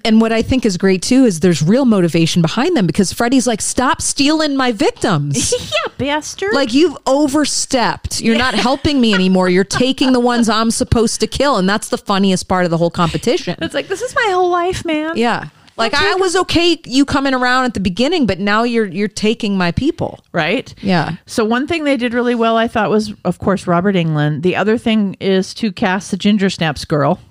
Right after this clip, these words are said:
Speaker 1: Mm-hmm.
Speaker 2: <laughs> Amazing. Love her. And then, uh, when I was watching this, I was struck by the fact that it was, it's shot like a comic book. There's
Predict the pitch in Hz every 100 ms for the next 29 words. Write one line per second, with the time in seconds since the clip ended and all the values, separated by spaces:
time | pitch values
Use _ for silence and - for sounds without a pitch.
0 | - 175 175 208 214 - 247 _ - 226
1 | - 190 226 165 160 185 196 240 - -
2 | - 196 208 208 160 160 - - - -
3 | 240 262 294 294 277 - - 240 240 208
4 | 247 269 311 320 294 370 - 285 240 247
5 | 226 214 214 - 247 - 220 214 208 208
6 | 202 - 190 190 180 - 190 185 190 175
7 | - 208 160 190 190 175 254 254 180 -
8 | 113 - - - _ _ _ - - -
9 | - 190 202